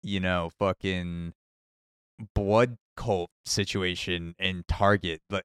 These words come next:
uh, some sort of uprising. If all, if, if thirty women walked in and there were just two hundred Stanley Cups behind a lockbox, people would die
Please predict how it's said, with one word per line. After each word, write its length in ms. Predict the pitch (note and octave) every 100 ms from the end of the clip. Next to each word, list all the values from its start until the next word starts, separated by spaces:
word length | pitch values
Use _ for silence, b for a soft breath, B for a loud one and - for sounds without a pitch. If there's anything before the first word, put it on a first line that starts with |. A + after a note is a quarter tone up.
| -
uh, 140 | G#2 G2
some 220 | F#2+ A#2+ A2+
sort 200 | A#2+ G#2
of 80 | G2
uprising. 720 | A2 - A2 F2+ F2+ F#2 F2
If 120 | F2+ -
all, 200 | A2 A2+
if, 160 | A#2+ - _ _ _ _ _ C3+
if 240 | C3 - _ -
thirty 320 | C#3 D#3+ D#3
women 400 | C3 C3+ C#3 B2+
walked 380 | G#2+ A2 - G#2
in 200 | G2+ G#2+
and 100 | G#2
there 140 | G#2
were 60 | A2
just 260 | A2 G#2 -
two 240 | - A#2+
hundred 400 | A2+ A#2 A2 G2
Stanley 460 | - A2 G2+ G2 F#2
Cups 600 | - F#2+ G2 - - - _ _ -
behind 600 | G#2 A2 G#2+ G#2+ G#2 G#2 _ _ -
a 80 | G#2
lockbox, 920 | F#2+ F#2+ G2+ - G2+ A#2+ - - - _ _ _ _ _ _ _ -
people 300 | C3+ E3 G3+
would 140 | C3+ G2+
die 400 | G2+ A2 D2+